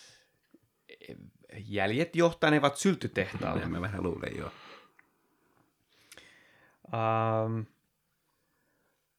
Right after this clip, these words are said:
Speaker 1: taas tämmönen matematiikkapähkinä. Kuinka monta pistettä ja maalia Arttu Ruotsalainen olisi tehnyt kaudella kaksituhattakaksikymmentä kaksikymmentäyksi, jos, jos olisi kiekkoillut täyden kauden Ilveksessä? Tehot oli yhdeksäntoista ottelussa, kuusitoista plus yksitoista on kaksikymmentäseitsemän.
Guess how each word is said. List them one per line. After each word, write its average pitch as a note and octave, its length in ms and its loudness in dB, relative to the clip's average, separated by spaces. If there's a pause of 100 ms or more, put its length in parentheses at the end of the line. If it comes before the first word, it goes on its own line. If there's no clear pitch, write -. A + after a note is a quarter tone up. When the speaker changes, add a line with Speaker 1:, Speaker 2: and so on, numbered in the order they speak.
(200)
Speaker 1:
taas C#3+ 240 6
tämmönen C#3+ 300 4
matematiikkapähkinä. A2 1120 2
Kuinka C#3+ 240 4
monta C3 220 2
pistettä C3 560 -2
ja A#2 120 4
maalia A#2 480 4
Arttu B2 280 -2
Ruotsalainen A#2 560 0
olisi A2+ 160 -2
tehnyt A2+ 260 -2
kaudella A2+ 340 0
kaksituhattakaksikymmentä - 1600 -4
kaksikymmentäyksi, - 840 -4
jos, - 320 -4 (160)
jos A#2 240 0
olisi A#2 220 0
kiekkoillut A#2+ 640 -2
täyden A#2 340 4
kauden A#2 400 4
Ilveksessä? G#2 600 0
Tehot A#2+ 380 0
oli G#2+ 140 0
yhdeksäntoista A2 840 -2
ottelussa, G#2+ 540 -4
kuusitoista A#2 580 -4
plus - 240 -4
yksitoista G2+ 500 -4
on F#2 60 -8
kaksikymmentäseitsemän. - 1040 -8